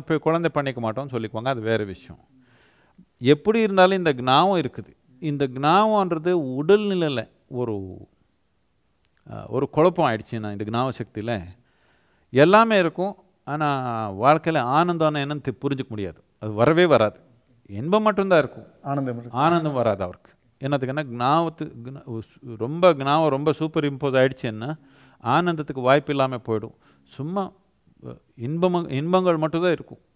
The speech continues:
Speaker 1: ஆனந்தம் வராது. அது என்னன்னே புரியாத நிறைய பேருக்கு.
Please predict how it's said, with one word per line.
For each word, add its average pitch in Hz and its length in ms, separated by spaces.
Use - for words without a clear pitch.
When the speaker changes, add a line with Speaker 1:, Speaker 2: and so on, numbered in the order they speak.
Speaker 1:
ஆனந்தம் 139 360
வராது. 135 380
அது 98 220
என்னன்னே 151 300
புரியாத 185 460
நிறைய 165 240
பேருக்கு. 160 440